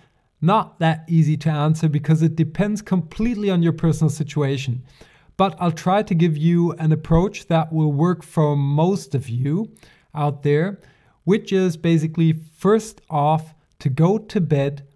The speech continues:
when you're tired. So you should take care that you are tired at the time you hit the bed. And, um, this is essential because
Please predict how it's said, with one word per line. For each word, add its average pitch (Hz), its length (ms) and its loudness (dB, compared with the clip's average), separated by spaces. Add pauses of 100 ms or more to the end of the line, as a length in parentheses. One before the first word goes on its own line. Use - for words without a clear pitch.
(140)
when 147 160 0
you're 139 140 0
tired. 131 640 -4
So 147 200 -2
you 160 300 -2
should 185 380 -4
take 160 240 -4
care 147 300 -2
that 139 240 -6
you 147 120 -4
are 135 160 -4
tired 175 640 -2 (460)
at 160 140 -2
the 196 80 -2
time 151 400 0
you 139 240 -2
hit 135 300 -4
the 139 80 -4
bed. 127 360 -2 (580)
And, 143 580 -2
um, 139 560 -2
this 220 280 2 (120)
is 170 320 0
essential 190 480 -4
because 156 420 2